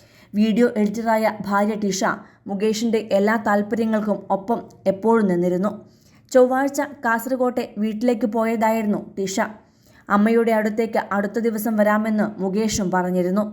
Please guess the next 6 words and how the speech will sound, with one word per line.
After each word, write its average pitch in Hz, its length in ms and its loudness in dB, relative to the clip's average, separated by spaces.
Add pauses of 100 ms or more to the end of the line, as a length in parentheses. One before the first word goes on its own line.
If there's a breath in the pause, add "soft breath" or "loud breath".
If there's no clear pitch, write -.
(420 loud breath)
എന്നാൽ 294 200 4 (180)
മലമ്പുഴയ്ക്കടുത്ത് 254 760 2 (160)
എളമ്പരക്കാട് 233 580 0 (240)
ആനയിറങ്ങിയതറിഞ്ഞ് 233 840 0 (160)
ബുധനാഴ്ച 220 460 0 (240)
അതിരാവിലെയാണ് 226 800 0